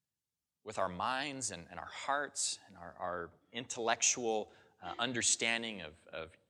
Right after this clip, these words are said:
language and grammar and, and all of these things.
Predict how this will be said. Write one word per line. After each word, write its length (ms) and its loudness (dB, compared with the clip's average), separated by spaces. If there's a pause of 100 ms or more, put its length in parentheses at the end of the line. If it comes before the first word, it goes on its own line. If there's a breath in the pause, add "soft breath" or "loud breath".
(360)
language 580 0
and 140 -8
grammar 600 2
and, 140 -4 (140)
and 80 -16 (120)
all 140 -2
of 100 -4
these 220 -2
things. 460 -8